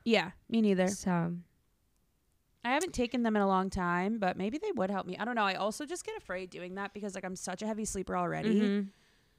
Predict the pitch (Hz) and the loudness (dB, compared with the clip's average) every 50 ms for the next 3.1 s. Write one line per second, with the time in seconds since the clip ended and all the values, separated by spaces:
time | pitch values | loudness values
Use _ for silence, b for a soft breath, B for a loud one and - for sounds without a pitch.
0 | b b b _ _ - 208 208 208 202 196 190 185 180 185 170 - - 78 - | b b b _ _ 0 2 4 4 4 4 2 2 2 0 -2 -2 -6 -10 -18
1 | - - _ _ _ _ _ _ _ _ _ _ _ _ _ _ _ _ _ _ | -20 -20 _ _ _ _ _ _ _ _ _ _ _ _ _ _ _ _ _ _
2 | _ _ _ _ _ _ _ - 220 220 220 208 208 202 202 196 190 180 170 - | _ _ _ _ _ _ _ 2 4 4 4 6 4 4 4 4 2 0 0 -2
3 | - | -8